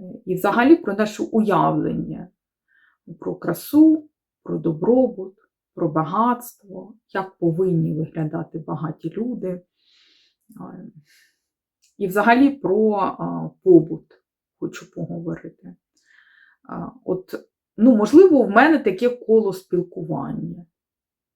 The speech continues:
Єдине, що я не беру зараз, е, людей, які складають інтелігенцію. Вони, звичайно, що таких зауважень робити не будуть.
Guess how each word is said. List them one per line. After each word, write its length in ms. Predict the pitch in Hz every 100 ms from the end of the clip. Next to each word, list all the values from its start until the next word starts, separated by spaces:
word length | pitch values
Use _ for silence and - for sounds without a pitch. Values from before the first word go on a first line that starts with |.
| _ - - - 196
Єдине, 340 | 208 320 302
що 140 | -
я 120 | 208 214
не 100 | 214
беру 360 | 208 220 277
зараз, 720 | - 208 220 202 190 - - -
е, 220 | 175 170
людей, 480 | 175 170 240 247 175
які 600 | 170 - 226 214 - 165
складають 640 | - 180 175 208 190 185
інтелігенцію. 1160 | 185 170 185 185 165 165 151 - - - 175 170 _ _ _ _ _ _ _ _ _ _
Вони, 320 | 175 170 196 220
звичайно, 480 | 180 175 240 214
що 160 | 175 -
таких 320 | 165 - 196
зауважень 720 | 170 165 196 262 262 214 - -
робити 540 | 175 156 214 220 175
не 140 | 175
будуть. 500 | 175 165 156 156 -